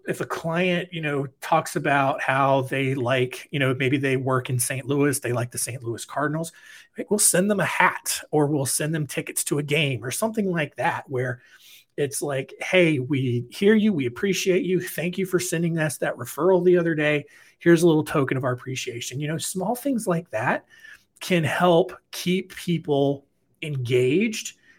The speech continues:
keep people reminded of how great your firm is. And, and look, and I know there might be some ethical concerns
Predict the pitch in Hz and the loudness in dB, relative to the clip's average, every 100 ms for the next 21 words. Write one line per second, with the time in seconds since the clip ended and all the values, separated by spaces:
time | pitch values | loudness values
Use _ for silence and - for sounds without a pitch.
0 | _ - 180 - 185 180 170 143 139 151 | _ -8 -6 -2 2 4 4 4 2 2
1 | 139 127 143 147 113 120 117 139 - 147 | -2 -2 -2 -2 -4 -4 0 0 0 -4
2 | 156 - 131 131 151 190 180 196 175 180 | -4 -4 -2 0 2 2 2 -2 0 4
3 | 180 - 131 147 180 175 147 151 139 - | 4 4 2 6 6 6 4 0 0 -4
4 | 131 - 131 - 127 123 - 120 - - | -6 -6 -4 -4 -4 -4 -4 -8 -8 -8
5 | 113 117 117 - | -6 -4 -4 -8